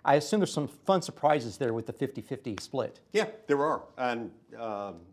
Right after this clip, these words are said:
Speaker 2: love Joe Manchin. Uh, talk to him all the time. One of the things I appreciate about Joe Manchin is that he's, uh, genuine, he's authentic, he is who he says he is, and he's a man of his word. He's also not someone who's gonna take orders from anyone else. He views himself as having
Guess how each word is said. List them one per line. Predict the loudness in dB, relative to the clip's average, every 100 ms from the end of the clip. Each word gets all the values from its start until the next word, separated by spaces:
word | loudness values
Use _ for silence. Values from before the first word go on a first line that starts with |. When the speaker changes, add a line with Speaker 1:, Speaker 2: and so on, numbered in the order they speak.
| -8
Speaker 2:
love | -6 -4
Joe | -4 -6
Manchin. | -6 -12 -14 -16 -18 -16
Uh, | -16 -12
talk | -12 -10
to | -10
him | -8 -10 -12
all | -14
the | -12
time. | -12 -12
One | -12
of | -12
the | -12
things | -12
I | -12
appreciate | -12 -14 -12 -12
about | -12 -14 _ _ _ -8
Joe | -6
Manchin | -6 -12 -16
is | -20
that | -20 -18
he's, | -14 -12 -12 -16 _ _ _ _ _ -12
uh, | -10 -8
genuine, | -10 -10 -10
he's | -10 -12 -14 -12
authentic, | -12 -8 -4 -4 -4 -10
he | -10 -6
is | -6 -8
who | -10 -8
he | -8
says | -6 -8 -8
he | -10 -12
is, | -12
and | -12
he's | -12 -14
a | -12 -14 -14 -14
man | -12 -10
of | -10
his | -10
word. | -6 -6 -6 -14 _ _
He's | -8 -4
also | -2 0
not | 0 -2 -4
someone | -6 -4 -6
who's | -6 -8 -8 -10 -18 _ _ -4
gonna | -2
take | -2 -6 -6 -6
orders | -4 -4 -8
from | -10 -10 -8
anyone | -10 -10 -12
else. | -12 -10
He | -10
views | -6 -6 -4 -6
himself | -10 -10 -10 -10
as | -12
having | -12 -10 -12